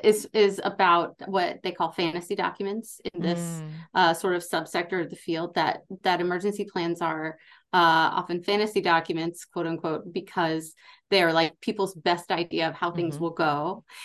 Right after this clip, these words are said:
Speaker 1: And so if you have written, like, "Here's what everybody will do following by the book," you know, blah, blah, blah, then you are not having a realistic, I think, conception of,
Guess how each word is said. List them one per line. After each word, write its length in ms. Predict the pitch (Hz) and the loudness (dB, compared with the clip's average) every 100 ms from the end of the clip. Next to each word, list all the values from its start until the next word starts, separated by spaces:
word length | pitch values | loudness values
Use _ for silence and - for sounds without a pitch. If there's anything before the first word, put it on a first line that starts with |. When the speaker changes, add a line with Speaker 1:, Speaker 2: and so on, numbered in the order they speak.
| - | -6
Speaker 1:
And 120 | 190 | 0
so 140 | 214 - | 2 2
if 120 | 214 | 4
you 80 | 190 | 2
have 160 | 170 | 4
written, 300 | 202 202 196 | 0 2 2
like, 280 | 175 175 170 _ _ | 2 0 -2 _ _
"Here's 260 | 254 269 240 | 0 0 2
what 140 | 220 | 2
everybody 480 | - 277 240 240 226 | 2 2 2 0 0
will 100 | 214 | -2
do 240 | 220 190 | 0 0
following 420 | 190 208 220 208 | 0 -2 0 -2
by 140 | 196 196 | 0 -2
the 100 | 175 | -2
book," 280 | 202 185 - - | -2 -2 -6 -12
you 120 | 220 202 | -4 -2
know, 420 | 175 170 165 196 | -2 -2 -2 -4
blah, 180 | 214 208 | -2 -2
blah, 120 | 214 | -2
blah, 340 | 202 202 170 170 - - - | 0 2 2 0 -8 -16 -4
then 300 | 214 190 185 | -2 0 -4
you 280 | - 196 196 | -6 -4 -2
are 100 | 190 | -2
not 200 | 180 196 | -2 -2
having 280 | 202 190 | -4 -4
a 80 | 180 | -6
realistic, 640 | 175 165 165 - 180 175 - - | -4 -4 -6 -2 -2 -2 -6 -14
I 80 | 185 | -8
think, 240 | 185 - | -8 -6
conception 760 | 208 180 - 170 - 180 170 170 | -8 -6 -4 -4 -4 -6 -4 0
of, 440 | - 165 170 | 2 2 0